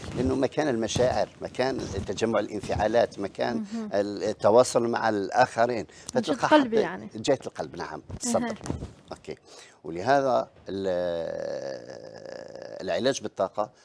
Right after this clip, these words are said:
Speaker 1: يقعد علاج مستمر الى، آه، م-، ما
Speaker 2: أها.
Speaker 1: دام، آه، كما نقولوا الانسان على ق-، على، على ظهر هذا الكوكب.
Speaker 2: أها، يعني طرقت لي الى نوعين.
Speaker 1: ايه.
Speaker 2: هذا ما
Speaker 1: ال-،
Speaker 2: كان مشكل؟
Speaker 1: العلاج بري، كي كاين البرانا، البرانا
Speaker 2: البرانا، مهم.
Speaker 1: برك البرانا هو الاسم الهندي للطاقه.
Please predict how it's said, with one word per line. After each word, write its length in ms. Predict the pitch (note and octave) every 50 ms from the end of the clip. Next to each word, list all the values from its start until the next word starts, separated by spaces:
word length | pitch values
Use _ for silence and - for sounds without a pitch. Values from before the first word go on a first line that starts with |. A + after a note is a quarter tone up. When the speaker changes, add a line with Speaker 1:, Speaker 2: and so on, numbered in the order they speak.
| _ _ -
Speaker 1:
يقعد 440 | G2 A2 - - - G2+ A2 A2+ A2 - - - - _ _ _ _ _ _ _ _ _ -
علاج 420 | F#2+ G#2+ G#2+ A2 A2 G2 E2 - F2
مستمر 600 | G2+ G2+ - - - G#2+ G2 A2 G#2 F#2 E2+ - _ _ _ _ _ _ _ _ _ _ - -
الى، 160 | G2+ G#2+ A#2
آه، 400 | A#2+ A#2+ - - G2+ G2 D#2+ E2
م-، 120 | G2+ A2+ -
ما 80 | G#2+ A#2
Speaker 2:
أها. 40 | B2
Speaker 1:
دام، 280 | A#2+ C3+ C#3+ C#3+ C#3+
آه، 460 | D3 C#3 - - G#2 G#2+ G2+ F#2 F2 F#2+ F2 -
كما 200 | - A2+ A2+ G#2+
نقولوا 240 | G2 A2+ A2 A2 A2
الانسان 460 | - G#2+ G#2+ G2+ - C3 C3 C3 - - - - - - -
على 180 | - A2 A#2+ A2+
ق-، 100 | - A2+
على، 240 | F#2+ - A2+ A#2
على 300 | G#2 G2 F#2 G2+ A2+ A#2
ظهر 220 | A2+ A2+ A#2+ A2+ A2
هذا 180 | G2+ G#2 G2
الكوكب. 300 | G2 F#2 - E2+ D2+ -
Speaker 2:
أها، 260 | G#3+ A3 A3+ A#3 G#3+ -
يعني 280 | - G#3+ A3+ B3 B3
طرقت 300 | - - B3 B3+ - -
لي 160 | C4 B3+ A#3+
الى 340 | B3+ B3 A#3+ A#3 A#3 A3+ A3
نوعين. 500 | A3 A3 A3+ A#3 A#3+ C#4 B3 G3 F#3+ F#3+ - -
Speaker 1:
ايه. 300 | - F#2+ F2+ E2 - - _ _ _ _ - - -
Speaker 2:
هذا 180 | - A3 G#3+ A3+
ما 60 | B3
Speaker 1:
ال-، 80 | - -
Speaker 2:
كان 120 | - -
مشكل؟ 120 | - - -
Speaker 1:
العلاج 380 | - - A#2+ C#3+ D#3 - -
بري، 220 | G#2 G#2 E2+ F2 F2
كي 160 | - - B2+
كاين 220 | - - C#3 C#3
البرانا، 540 | C#3 B2+ - - C#3 D3 C3+ A#2 A2+ A2 A2 _ _ _ _ _ _ - - - -
البرانا 340 | G#2+ - - B2+ B2+ C3 B2
Speaker 2:
البرانا، 240 | B2 C#3+ E3 - - - -
مهم. 180 | A3 G#3+ G3+
Speaker 1:
برك 200 | A#3+ E3+ - -
البرانا 420 | F#3+ D#3 - - E3 E3+ E3+ E3+ E3
هو 200 | C#3+ D#3 D#3+ D#3
الاسم 380 | C#3+ - F3+ - - - D3
الهندي 340 | C#3 C3 B2+ D3 D#3+ D3+ F3
للطاقه. 560 | A2 B2 - - F2+ - - - - _ _